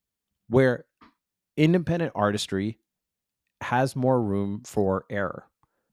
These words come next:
Does that mean it's not as good as the old albums that used to come out? It's probably true. But even then, right, like, there can still be good projects that come out.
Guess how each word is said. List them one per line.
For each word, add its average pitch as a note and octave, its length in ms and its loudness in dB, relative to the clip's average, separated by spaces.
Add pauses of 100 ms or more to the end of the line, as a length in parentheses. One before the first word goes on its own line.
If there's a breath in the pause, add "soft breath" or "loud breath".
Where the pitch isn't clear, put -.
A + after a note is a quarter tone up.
(220)
Does B2 140 2
that C#3 120 6
mean C#3+ 180 2
it's A#2 140 -2
not A#2+ 260 2
as A#2 220 -2
good A#2+ 340 -2
as A#2 300 -2
the A2 340 -8
old A#2 300 -2
albums E3+ 380 -4
that F#3 100 -2
used F#3+ 180 -6
to - 40 -8
come F#3+ 200 -6
out? G#3 240 -2 (1300)
It's G#3 120 2
probably G#3+ 520 0
true. C#3 440 -2 (1600)
But F#3+ 160 4 (220)
even G3+ 300 4
then, B2+ 260 0
right, G2+ 260 0
like, A#2 220 -4
there C#3+ 160 0
can E3 160 -6
still C3 300 -2
be B2 140 -2
good A2 260 -8
projects G2+ 400 -2
that - 140 -10
come G2 200 -4
out. A#2+ 180 -4